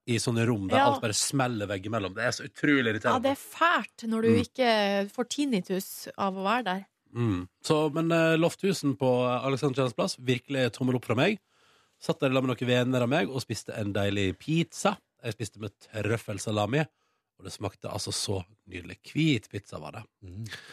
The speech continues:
Speaker 1: Men jeg hadde altså et fæle strev da, eh, med å be-, bestille, eh, og spurte servitøren til råd, spurte meg om tre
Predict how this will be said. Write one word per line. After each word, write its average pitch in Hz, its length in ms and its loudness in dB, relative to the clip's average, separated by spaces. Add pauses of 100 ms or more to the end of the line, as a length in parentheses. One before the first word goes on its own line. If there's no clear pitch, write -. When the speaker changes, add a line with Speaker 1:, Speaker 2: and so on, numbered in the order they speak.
(200)
Speaker 1:
Men 135 100 2
jeg 139 80 4
hadde 143 160 2
altså 143 160 -2
et - 80 -8
fæle 123 260 2
strev 101 240 0
da, 104 100 0 (440)
eh, 123 260 2
med 120 140 2
å 113 80 2
be-, 107 300 -4
bestille, 117 440 2 (420)
eh, 117 160 0
og 107 100 -2
spurte 113 240 -4
servitøren 117 480 0
til 113 120 2
råd, 170 200 4
spurte - 320 -2
meg 123 100 -2
om 113 100 -4
tre 135 200 -2